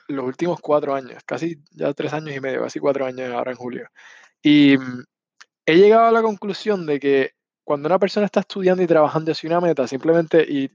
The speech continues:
no, no puedes hacer que funcione, renuncian. Eso es lo que hace la mayoría de la gente.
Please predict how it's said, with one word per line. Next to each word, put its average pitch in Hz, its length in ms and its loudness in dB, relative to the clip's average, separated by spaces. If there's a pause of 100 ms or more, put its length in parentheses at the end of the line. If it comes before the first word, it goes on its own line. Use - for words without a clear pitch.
no, 143 300 -4
no 147 120 -4
puedes 175 220 0
hacer 175 240 -2
que 175 100 -4
funcione, 160 640 -4 (400)
renuncian. 123 600 -6 (1500)
Eso 165 180 -2
es 190 60 4
lo 202 80 6
que 190 80 6
hace 196 180 4
la 165 80 0
mayoría 135 320 -4
de 139 40 -6
la 151 120 -2
gente. 143 300 -12